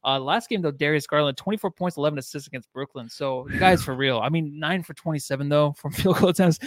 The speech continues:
So, you know, this team, of course, young, get the field goal attempts up. Yeah, it's basically your team right now with Mobley out. Okoro's a great guy to have right next to you, but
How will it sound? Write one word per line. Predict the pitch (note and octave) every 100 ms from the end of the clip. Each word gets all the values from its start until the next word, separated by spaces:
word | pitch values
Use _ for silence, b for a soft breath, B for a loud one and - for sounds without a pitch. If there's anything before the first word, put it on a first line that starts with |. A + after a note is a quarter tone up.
| D#4
So, | - G#3+
you | G3 F#3+
know, | G3 F3+
this | E3 D3+
team, | - E3+
of | C#3+
course, | - C#3+ C#3
young, | C#3+ C#3 C3+ C3+ _ b
get | - -
the |
field | C#3 D#3
goal | C#3+
attempts | C3+ C#3 B2+
up. | E3+ E3+ - - b b
Yeah, | - D3
it's | C#3+ - - E3
basically | - E3 D#3 - D3
your | B2+ C3
team | - E3 E3
right | D#3
now | D3+ D3
with | C3+
Mobley | C3+ C3+ B2 B2+
out. | C#3 C#3 -
Okoro's | - F3 D#3 D3+ B2+
a |
great | B2+ C3+ C3
guy | B2+
to | A#2+
have | B2 C3 C3 B2 b b -
right | C3+ C3
next | C#3 D3 -
to |
you, | D#3 D3+
but | B2+ B2